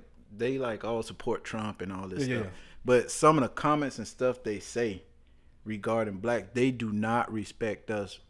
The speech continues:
Speaker 1: period. Women, men, nothing. It's, so, um, and it's like they,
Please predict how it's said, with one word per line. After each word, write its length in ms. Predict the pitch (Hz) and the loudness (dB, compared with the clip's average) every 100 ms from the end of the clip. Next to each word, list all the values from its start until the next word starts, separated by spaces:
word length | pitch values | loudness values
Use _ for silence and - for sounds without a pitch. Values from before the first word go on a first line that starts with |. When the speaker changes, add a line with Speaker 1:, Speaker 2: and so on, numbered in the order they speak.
| _ | _
Speaker 1:
period. 380 | 127 110 95 - | -2 0 -2 -4
Women, 480 | 98 127 131 123 113 | 0 2 4 4 4
men, 280 | 120 117 | 2 2
nothing. 200 | 117 117 110 | 2 2 -2
It's, 200 | 98 - - - - | -6 -12 -14 -20 -16
so, 460 | - 139 135 123 - - - | 4 8 8 6 -2 -10 0
um, 120 | 139 131 | 0 4
and 140 | 139 | 6
it's 120 | 147 | 6
like 380 | 147 139 135 - - - - - - - 104 107 | 8 8 8 4 -12 -20 -20 -18 -18 -14 -12 6
they, 380 | 139 165 170 175 | 12 12 10 4